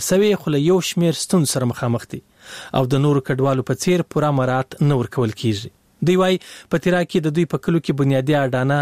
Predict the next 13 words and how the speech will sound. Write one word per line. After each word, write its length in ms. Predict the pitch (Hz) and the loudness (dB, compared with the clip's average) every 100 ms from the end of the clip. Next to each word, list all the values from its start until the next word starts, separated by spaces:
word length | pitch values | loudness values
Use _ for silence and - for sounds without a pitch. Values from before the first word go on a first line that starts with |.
| 120 | 0
له 80 | 117 117 | 0 2
منځه 320 | 151 170 180 | 0 0 -2
تللې 240 | - 190 185 | 2 2 2
ده 80 | 190 - - - | 0 -2 -20 -6
او 120 | 135 139 | -4 -2
په 20 | 139 185 | -2 0
کار 240 | 175 120 | 0 -2
ده 80 | 107 | -4
چې 140 | - 123 | -4 -4
د 140 | 120 | -2
ویجاړ 340 | 117 120 117 - | 0 0 -2 0
سوو 200 | 147 135 - | 0 0 0
کورونو 340 | 123 156 | 0 2